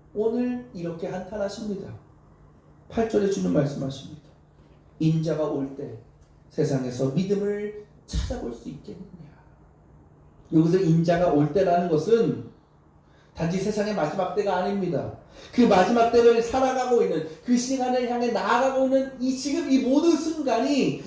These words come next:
인자가 오실 때입니다. 곧 주님은 하나님 나라가 가까워오고 있는 이 시대에 그 하나님 나라의 영광,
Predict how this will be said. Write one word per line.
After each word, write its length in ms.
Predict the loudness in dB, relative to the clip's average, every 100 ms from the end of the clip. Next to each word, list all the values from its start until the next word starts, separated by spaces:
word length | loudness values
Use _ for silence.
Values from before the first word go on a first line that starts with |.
| -6
인자가 640 | -2 -2 0 0 0 0
오실 340 | -2 -2 -6
때입니다. 460 | -2 -2 -2 -10 -12 -14 -16 -20 -20 _ _ _ _ _ _ -20 -20 -20 -6
곧 160 | 2 2
주님은 500 | 2 -2 -2 -4 -8 -18 -20 -4
하나님 360 | 4 8 8
나라가 320 | 8 6 6 2
가까워오고 640 | -2 0 6 8 8 4
있는 140 | 2 0
이 140 | 2
시대에 760 | 2 2 -2 2 2 2 -2 -10 -18 -14 -2
그 80 |
하나님 440 | -2 2 4 4 4
나라의 300 | 6 6 6
영광, 720 | 6 6 4 4 2 -6 -10